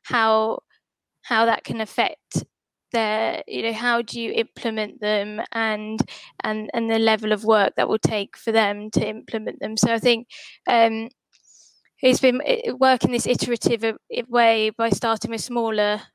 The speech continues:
smaller sort of problems. For example, uh, by starting with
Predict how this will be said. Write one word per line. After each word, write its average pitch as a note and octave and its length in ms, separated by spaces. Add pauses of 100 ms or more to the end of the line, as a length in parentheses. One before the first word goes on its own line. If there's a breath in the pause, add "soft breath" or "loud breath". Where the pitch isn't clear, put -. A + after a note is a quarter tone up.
(280)
smaller A3+ 320
sort - 220
of A3 160 (100)
problems. G#3 680
For A3 100
example, A3 720 (380 loud breath)
uh, A3 240
by A3+ 140
starting A3+ 400
with A3 200